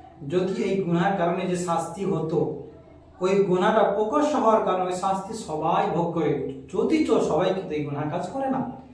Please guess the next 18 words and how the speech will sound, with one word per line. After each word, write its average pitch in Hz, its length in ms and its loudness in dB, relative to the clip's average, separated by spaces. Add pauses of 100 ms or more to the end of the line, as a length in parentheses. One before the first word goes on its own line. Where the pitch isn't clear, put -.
(420)
আমরা 175 240 2
সমাজে 180 380 2
দে-, 170 260 -2
দেখলে 170 220 -4
দেখতে 151 240 -2
পাবো 151 380 0 (500)
কি 254 240 -2
হারে 202 400 2
আজকে 175 280 2
জিনা 151 320 -2
বৃদ্ধি 151 340 -4
পেয়েছে, 135 340 -6 (500)
প্রকাশ্য 254 440 0
এগুলো 143 240 0
সব, 131 180 -8 (580)
বেহায়াপনা, 190 720 0
অশ্লীলতা, 202 840 0
নির্লজ্জতা, 240 920 0